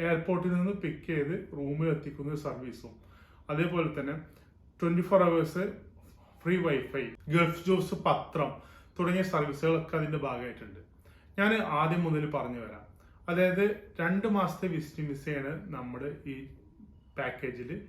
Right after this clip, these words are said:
ഉൾപ്പെടുത്തിയിട്ടുള്ളത്. കാരണം എന്താ വെച്ചാൽ ഒരു മാസത്തെ വിസയും രണ്ട് മാസ വിസയും തമ്മിൽ രണ്ടായിരം ചില്ലാൻ രൂപയുടെ, നാട്ടിലെ രണ്ടായിരം ചില്ലാൻ രൂപയുടെ മാറ്റമേ ഉള്ളൂ. അപ്പൊ തീർച്ചയായിട്ടും പിന്നീട് അവിടെ പോയിട്ട് എക്സ്റ്റെൻഡ് ചെയ്യേണ്ടി വന്നാൽ, ഒരു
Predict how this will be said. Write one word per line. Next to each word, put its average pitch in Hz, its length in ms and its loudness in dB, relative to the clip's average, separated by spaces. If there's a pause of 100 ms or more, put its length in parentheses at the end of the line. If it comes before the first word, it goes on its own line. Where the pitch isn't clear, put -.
(760)
ഉൾപ്പെടുത്തിയിട്ടുള്ളത്. 120 720 -4 (380)
കാരണം 190 180 4
എന്താ 190 80 0
വെച്ചാൽ 175 260 2 (240)
ഒരു 202 180 4
മാസത്തെ 185 400 2
വിസയും 143 440 -4 (140)
രണ്ട് 143 320 -4
മാസ 147 180 -4 (240)
വിസയും 139 380 -8
തമ്മിൽ 123 220 -12 (560)
രണ്ടായിരം 147 460 -2
ചില്ലാൻ 160 300 0
രൂപയുടെ, 135 460 -2
നാട്ടിലെ 135 420 -8 (160)
രണ്ടായിരം 131 460 -8 (240)
ചില്ലാൻ 139 240 -8 (260)
രൂപയുടെ 139 240 -6 (320)
മാറ്റമേ 151 340 -2
ഉള്ളൂ. 117 140 -8 (1000)
അപ്പൊ 160 200 0
തീർച്ചയായിട്ടും 180 600 2 (320)
പിന്നീട് 160 220 4
അവിടെ 175 280 4 (100)
പോയിട്ട് 160 360 0
എക്സ്റ്റെൻഡ് 156 340 -4
ചെയ്യേണ്ടി 151 360 0
വന്നാൽ, 127 360 -10 (200)
ഒരു 139 80 -8